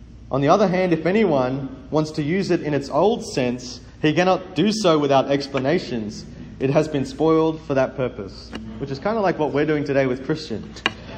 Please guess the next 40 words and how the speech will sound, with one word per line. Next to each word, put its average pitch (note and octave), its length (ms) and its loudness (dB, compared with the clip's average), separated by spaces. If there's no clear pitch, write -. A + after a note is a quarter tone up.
Now, E3+ 180 8
if E3+ 100 2
once A3 280 4
we G#3 80 4
allow F#3+ 240 8
people F#3+ 220 2
to D#3 60 0
start D#3 280 4
spiritualizing E3+ 840 4
and C#3+ 100 0
refining, C#3+ 920 0
or C3 180 2
that, C3+ 240 2
as B2+ 100 -4
they C#3 120 2
might E3 200 2
say, B2+ 160 -2
deepening E3 540 0
the C3+ 60 0
sense C#3 360 -2
of A#2+ 80 -8
the B2+ 80 -2
word A#2 260 -2
Christian, B2+ 640 -2
it G3+ 180 0
too B3 220 0
will F3+ 100 0
become D#3 320 -2
a C3 60 -2
useless C#3 480 -2
word. C3 340 -4
And - 80 -2
this A3 120 2
is A3+ 160 -2
C G#3+ 140 4
S G#3 140 2
Lewis F#3+ 280 2
seventy E3 440 0
years D#3+ 280 -2
ago. A2+ 340 -4